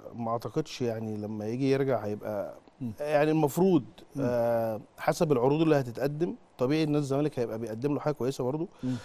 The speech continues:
Speaker 1: أعتقد هيبقى الأولوية لنادي الزمالك.
Speaker 2: ناصر منسي من ال-، من الشمس للداخلية ل-، لبيراميدز، آه،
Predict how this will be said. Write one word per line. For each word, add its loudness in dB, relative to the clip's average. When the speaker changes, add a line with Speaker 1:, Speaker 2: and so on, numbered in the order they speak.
Speaker 1:
أعتقد 2
هيبقى 2
الأولوية 2
لنادي 0
الزمالك. -6
Speaker 2:
ناصر 2
منسي -2
من -2
ال-، -4
من -6
الشمس -8
للداخلية -2
ل-، -8
لبيراميدز، -6
آه، -14